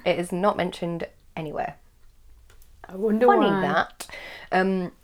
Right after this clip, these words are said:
Speaker 1: in fact, his bio on his website has got six chapters, which is unnecessary. Why do you need fucking chapters
Speaker 2: Chapters?
Speaker 1: in your fucking bio? I read it. I mean, I've already read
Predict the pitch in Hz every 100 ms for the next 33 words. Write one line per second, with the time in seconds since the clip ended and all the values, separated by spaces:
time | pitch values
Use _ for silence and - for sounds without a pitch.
0 | _ 226 226 - - 226 - 214 254 269
1 | 180 170 170 170 185 185 180 160 143 -
2 | _ - 202 - - - - - - -
3 | - - 311 - - 202 - 185 - _
4 | _ _ _ - 285 320 294 - 339 160
5 | 147 - - - 160 269 - - - -
6 | - - - - 359 359 370 359 359 -
7 | 330 - 330 320 349 359 - - 392 453
8 | 294 - 208 196 247 262 269 277 - 262
9 | 269 320 208 151 156 - - - - _
10 | _ - - - 190 165 156 - - _
11 | _ - - 175 165 175 165 160 156